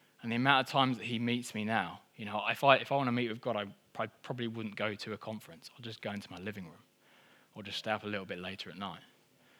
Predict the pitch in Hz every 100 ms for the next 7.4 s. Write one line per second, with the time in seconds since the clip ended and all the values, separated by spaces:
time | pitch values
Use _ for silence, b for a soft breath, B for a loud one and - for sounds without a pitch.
0 | b b - 98 110 110 104 - 113 120
1 | 101 85 - - 104 104 - - 95 -
2 | 90 85 b b b b b _ _ _
3 | _ _ - 127 131 117 120 123 127 110
4 | 107 127 - 123 117 113 107 113 113 117
5 | 101 - - B B B B B - 110
6 | 117 123 123 - - b b - - 127
7 | 117 107 98